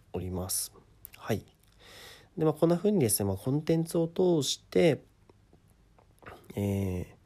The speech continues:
ー、だ-、コンテン-、好きなコンテンツ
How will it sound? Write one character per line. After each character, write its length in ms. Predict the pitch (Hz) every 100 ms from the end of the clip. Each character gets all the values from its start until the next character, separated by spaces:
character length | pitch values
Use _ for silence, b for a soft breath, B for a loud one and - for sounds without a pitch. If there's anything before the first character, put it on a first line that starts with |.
| -
ー、 40 |
だ-、 60 | 117
コ 160 | - 196
ン 160 | 240
テ 180 | 233 240
ン-、 120 | 226
好 60 | 214 - - -
き 80 | -
な 100 | 196
コ 160 | -
ン 140 | 131 131
テ 220 | - 131
ン 140 | 131
ツ 800 | 131 - 131 127 123 123 123 123